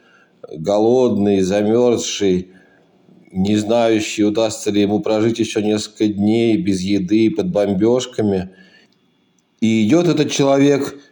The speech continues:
через издевательски красивый город. Вот эта фраза. Издевательски красивый город, которая очень точно описывает отношение человека и безразличной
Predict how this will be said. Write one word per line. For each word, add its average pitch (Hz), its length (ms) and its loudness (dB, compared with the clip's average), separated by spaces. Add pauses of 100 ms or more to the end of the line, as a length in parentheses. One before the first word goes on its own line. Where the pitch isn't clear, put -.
через 123 360 0
издевательски 127 1200 0
красивый 117 720 2
город. 98 720 2 (140)
Вот 107 400 0
эта 107 220 0
фраза. 107 640 0
Издевательски 117 1300 0 (240)
красивый 120 640 0
город, 110 600 0 (960)
которая 113 460 0
очень 117 500 0 (320)
точно 123 420 0
описывает 117 720 0
отношение 110 960 0 (1500)
человека 123 720 0
и 117 100 4
безразличной 113 1080 0